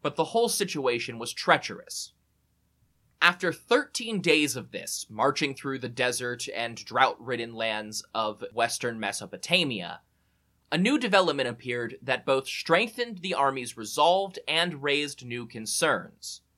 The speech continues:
The foul smell of horse manure left out in the desert sun must have hit the vanguard like a brick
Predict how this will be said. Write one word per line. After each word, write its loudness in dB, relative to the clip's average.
The 0
foul 6
smell 2
of 0
horse -2
manure -4
left 0
out 8
in -4
the -2
desert 0
sun 0
must -4
have -6
hit -2
the -4
vanguard 0
like -4
a -6
brick -4